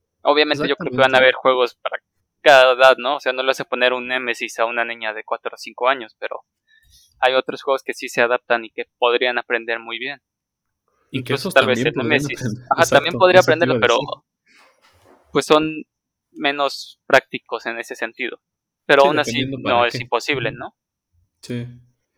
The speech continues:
Speaker 2: Y justo es eso, o sea, realmente, eh, al ser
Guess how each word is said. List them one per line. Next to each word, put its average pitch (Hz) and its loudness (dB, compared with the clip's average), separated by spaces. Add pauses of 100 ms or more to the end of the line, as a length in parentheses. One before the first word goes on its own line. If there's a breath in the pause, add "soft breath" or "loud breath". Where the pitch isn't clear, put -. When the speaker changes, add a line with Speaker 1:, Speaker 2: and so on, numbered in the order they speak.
(340)
Speaker 2:
Y 117 -10
justo 143 -8
es 156 -8
eso, 120 -8
o 113 -16
sea, 113 -12
realmente, 127 -8 (640)
eh, 110 -10 (1300)
al 117 -8
ser 139 -2